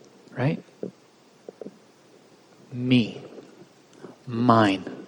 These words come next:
I own this body. It's mine. Right? Is it? Can you tell it don't get old?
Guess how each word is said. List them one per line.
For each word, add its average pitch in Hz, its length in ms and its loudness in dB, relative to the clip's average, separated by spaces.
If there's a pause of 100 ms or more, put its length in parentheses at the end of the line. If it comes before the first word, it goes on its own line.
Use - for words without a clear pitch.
(960)
I 117 220 6
own 113 240 4
this 117 160 2
body. 98 460 -4 (180)
It's - 200 -10
mine. 147 360 8 (2500)
Right? 135 240 -2 (580)
Is 117 180 4
it? 226 160 10 (1400)
Can 127 160 4
you 120 80 4
tell 131 260 10
it 135 100 8
don't 127 200 2
get 127 160 10
old? 151 400 8